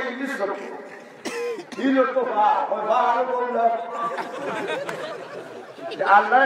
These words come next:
না, হ্যাঁ না, ক্রিটিসাইজ করে। ক্রিটিসাইজ। বললে পরে বান্দা হয়ে যায়।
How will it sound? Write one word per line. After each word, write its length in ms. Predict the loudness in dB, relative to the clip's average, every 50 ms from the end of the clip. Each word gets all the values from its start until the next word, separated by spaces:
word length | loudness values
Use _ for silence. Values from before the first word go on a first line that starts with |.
| 6
না, 60 | 4 4 4
হ্যাঁ 120 | 4 2 2
না, 60 | 2 0
ক্রিটিসাইজ 420 | -2 -4 -6 -2 2 2 2 2 2 0
করে। 240 | 0 0 -2 -4 -6 -6 -8 -8 -8 -8 -8 -6 -6 -6 -4 -4 -2 -2 0 0 0 -2 -4 -6 -6 -4 -4 -4 -6 -6 -6 -6 -8 -8 -10 -14 -20 -16 -12
ক্রিটিসাইজ। 680 | -10 -10 -8 -8 -8 -6 0 0 2 2 2 0 -2 -4 -10 -12 -12 -10 -10 -10 -12 -14 -16 -18 -18 -20 -20 -20 -20 -20 -20 -20 -20 -20 -20 -20 -20 -20 -20 -8 0 2
বললে 240 | 2 2 4 4 4 4 4
পরে 160 | 2 2 4 4
বান্দা 240 | 4 4 6 6 6 6
হয়ে 160 | 6 4 4 2
যায়। 300 | 4 6 6 4 4